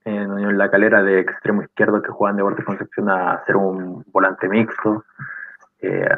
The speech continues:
es un jugador bastante bueno y de los mejores del campeonato, sin duda alguna. Si no decir el mejor mediocampista chileno del campeonato, porque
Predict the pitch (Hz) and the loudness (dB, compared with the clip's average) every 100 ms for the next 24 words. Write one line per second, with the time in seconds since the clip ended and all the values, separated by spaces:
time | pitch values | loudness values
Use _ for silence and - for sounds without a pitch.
0 | - _ 101 101 95 101 98 95 95 - | -2 _ -8 -6 0 4 6 4 -2 -4
1 | 104 101 95 107 113 104 101 92 - 113 | -4 -2 0 4 4 4 2 2 2 4
2 | 110 - 98 92 92 95 95 92 87 - | 4 2 -4 -4 -2 0 2 0 -2 -6
3 | 95 95 92 98 104 107 - _ _ - | -2 0 0 0 -2 -2 -6 _ _ -4
4 | 104 107 107 95 113 104 101 98 90 - | 2 4 4 4 2 4 2 0 -2 0
5 | 101 98 90 82 - 104 - 107 95 - | 0 0 -2 -4 -6 -6 -2 2 2 0
6 | - 98 113 90 90 92 90 92 90 - | -2 2 2 0 -4 -6 -6 -4 -4 -6
7 | - - | -12 -12